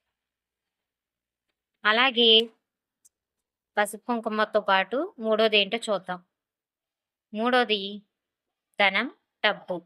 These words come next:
మనం సంపాదించిన ప్రతి రూపాయి దాస్తూ ఉంటాం. ఆ డబ్బు ఎప్పుడు మొత్తం ఒకసారి ఖర్చు చేయకూడదు,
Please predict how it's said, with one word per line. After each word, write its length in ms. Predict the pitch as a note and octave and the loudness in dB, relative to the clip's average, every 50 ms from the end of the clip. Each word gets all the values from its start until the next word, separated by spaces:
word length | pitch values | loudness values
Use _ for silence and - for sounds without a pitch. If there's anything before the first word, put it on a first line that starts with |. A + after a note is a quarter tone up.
| _ _ _ _ _ _ _ _ _ _ _ _ _ _ _ _ _ _ _ _ _ _ _ _ _ A3+ | _ _ _ _ _ _ _ _ _ _ _ _ _ _ _ _ _ _ _ _ _ _ _ _ _ -2
మనం 220 | A#3+ C4 C#4 C#4+ | 0 0 0 0
సంపాదించిన 600 | B3+ C4+ B3+ G#3+ - A#3+ A#3+ B3+ B3+ A#3+ C4+ B3 B3+ | 0 0 -2 2 2 0 0 2 -2 -6 -2 -2 -2
ప్రతి 320 | B3 - G#3 G3 - A#3 A#3+ | 0 0 -2 0 0 -2 0
రూపాయి 360 | B3 A3+ A3+ - G#3+ A3 A#3 | 0 0 2 2 2 2 4
దాస్తూ 380 | A3 A3 G3+ F#3 - - _ A3+ A3 | 4 2 2 2 0 -4 _ -4 -4
ఉంటాం. 280 | G#3+ F#3+ - G3 F3+ F3+ _ _ _ _ _ G#3 | -2 -2 -4 -4 -4 -6 _ _ _ _ _ -4
ఆ 80 | G#3+ A3 | -2 -2
డబ్బు 280 | G#3 G3+ F3 F3+ A3 | 0 -2 -2 0 2
ఎప్పుడు 340 | A#3+ A#3+ A3 A3+ - A3 A3+ A3 G#3 | 2 2 2 0 -2 -2 0 0 0
మొత్తం 340 | G#3 G3+ F#3+ - _ - A3+ | -2 -6 -8 -6 _ -2 -2
ఒకసారి 520 | A3 G#3 - - - G#3 G3+ G3+ A3 B3+ D4 F4+ G4+ _ _ _ _ _ _ _ _ _ _ _ - | -2 -2 -6 -8 -4 -2 0 0 0 -2 -2 -6 -10 _ _ _ _ _ _ _ _ _ _ _ 0
ఖర్చు 240 | A3+ G#3+ A3 - B3 | 0 0 0 -6 -4
చేయకూడదు, 540 | - C4 A#3+ A3 A3+ A3 G#3+ G3+ F#3 F#3 | 2 2 2 2 4 2 2 2 2 -2